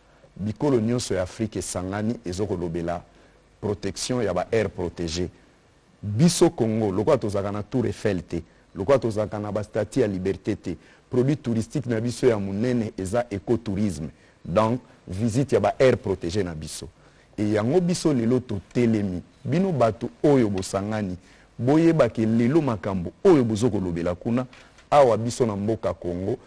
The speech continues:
bandeko wana kaka, baza kosoutenir bato oyo baza koboma aire protégée epa na biso, na banyama, na ko-, kokata banzete na kati ya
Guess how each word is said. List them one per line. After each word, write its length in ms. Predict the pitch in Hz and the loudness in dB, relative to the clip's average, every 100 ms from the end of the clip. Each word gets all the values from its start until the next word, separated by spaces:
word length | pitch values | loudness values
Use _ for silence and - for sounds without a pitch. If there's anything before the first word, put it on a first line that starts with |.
| _ | _
bandeko 680 | - 113 131 135 135 - 135 | -2 0 2 2 2 2 4
wana 280 | 156 165 151 | 6 4 0
kaka, 320 | - 127 - - _ - | 2 0 0 -20 _ -8
baza 240 | 101 110 | -2 -2
kosoutenir 600 | 117 107 - 90 95 107 107 - - | -2 -6 -8 -6 -4 -4 -6 -14 -8
bato 280 | 90 90 92 - | -4 -4 -4 -2
oyo 240 | 104 95 | -2 -2
baza 260 | - 90 104 | -4 -4 -4
koboma 520 | - 92 87 87 82 - _ _ | -4 -6 -4 -6 -8 -12 _ _
aire 140 | 110 - | -2 0
protégée 440 | 90 87 85 95 | -6 -6 -6 -4
epa 200 | 95 92 | -4 -4
na 100 | 82 | -4
biso, 320 | 80 92 - - _ - | -8 -8 -10 -10 _ -4
na 160 | 113 | 0
banyama, 520 | 123 107 95 85 78 - _ _ - | 2 2 0 -6 -8 -12 _ _ -8
na 400 | 104 117 123 131 - _ _ _ _ | -2 0 0 -2 -8 _ _ _ _
ko-, 480 | 101 98 92 87 90 | -2 0 0 -2 -6
kokata 400 | - 95 123 98 | -8 -2 0 0
banzete 440 | 90 95 92 85 101 | -4 -6 -8 -6 -6
na 80 | |
kati 380 | 90 107 98 92 | -2 -4 -4 -6
ya 260 | 80 78 | -6 -6